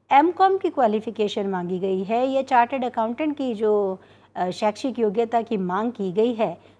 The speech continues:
तो उसकी जो एप्लीकेशन आई है उसमें हम देखेंगे कि उसने एमकॉम किया है या फिर सीए किया है या नहीं।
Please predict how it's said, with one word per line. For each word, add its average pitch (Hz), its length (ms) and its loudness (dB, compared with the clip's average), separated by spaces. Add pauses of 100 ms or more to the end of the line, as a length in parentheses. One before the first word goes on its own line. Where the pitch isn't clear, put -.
(140)
तो 277 120 2
उसकी 370 640 0 (220)
जो 240 440 6 (200)
एप्लीकेशन 269 640 -4
आई 220 240 -2
है 226 380 0 (560)
उसमें 349 320 -2
हम 320 220 -2
देखेंगे 208 640 -4 (300)
कि 285 100 -6
उसने 285 380 -6
एमकॉम 220 560 -4
किया 190 300 -4
है 254 380 -2
या 214 160 -2
फिर 233 200 -10
सीए 196 400 -4
किया 190 340 -4
है 277 200 -2
या 202 220 -4
नहीं। 156 280 -12